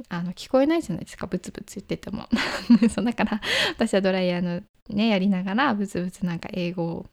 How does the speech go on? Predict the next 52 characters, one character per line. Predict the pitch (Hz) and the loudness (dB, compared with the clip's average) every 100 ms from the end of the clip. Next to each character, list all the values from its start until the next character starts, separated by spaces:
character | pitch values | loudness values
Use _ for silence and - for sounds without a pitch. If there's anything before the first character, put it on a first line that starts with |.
| - | -2
ね、 | 185 190 185 | 0 2 0
あ | 175 | -2
の、 | 170 | -2
言 | - 185 | 0 0
い | |
な | 175 | 0
が | 185 226 | -2 0
ら | 240 202 | 0 -2
し | - | -10
て | - - | -10 -6
ま | 151 151 165 | -4 -2 -6
す。 | - | -8
は | - - - 196 | -16 -14 -10 -4
い。 | 196 - 254 240 | -2 6 6 6
<laughs> | 214 233 - - 320 | 2 0 -4 -4 2
皆 | 233 | 2
さ | 226 170 | 2 0
ん | |
も | - | 2
ね、 | 190 | 2
ぜ | 190 196 | 2 -2
ひ、 | - | -2
あ | 175 | -2
の、 | 180 | -2
隙 | - - 196 | -4 0 2
間 | 190 | 4
時 | 190 185 | 2 -2
間 | 214 | -4
を | 202 | -8
活 | - - - | -8 -10 -6
用 | 185 - | -6 -6
し | 190 - | -8 -6
て、 | 302 262 - - - - | -2 -2 -2 -14 -16 -6
あ、 | 170 156 - - | -4 -4 -6 -2
う | |
ん、 | 170 | -2
そ | 160 - | -2 -6
う | |
で | 190 | -4
す | - | -4
ね、 | 240 | -4
活 | 190 - 180 | -6 -6 -6
用 | 175 | -6
し | - | -8
て | - 170 | -10 -6
み | 160 | -6
ま | - 180 | -6 -8
し | - 285 | -4 2
ょ | 269 | 2
う。 | 208 214 - - | 0 -6 -14 -12
は | - | -10
い。 | 185 | -10